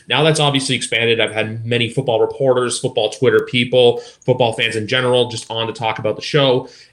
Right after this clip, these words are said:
and just on to general to talk about the game as a whole. And even still starting to branch off into C F L, 'cause as many of you know, I am Crier's Toronto Argonauts reporter as well.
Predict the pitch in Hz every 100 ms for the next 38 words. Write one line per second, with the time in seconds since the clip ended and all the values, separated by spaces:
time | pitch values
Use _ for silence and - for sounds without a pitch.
0 | - 110 107 - 113 113 110 113 107 104
1 | 110 104 113 104 110 107 104 107 131 127
2 | 123 120 113 107 120 113 110 120 110 107
3 | 107 107 107 101 107 - 120 110 110 107
4 | - 107 110 113 113 107 107 107 104 101
5 | 107 104 104 - 117 107 101 - 107 98
6 | 98 101 101 107 - 110 104 101 - 101
7 | - 160 160 156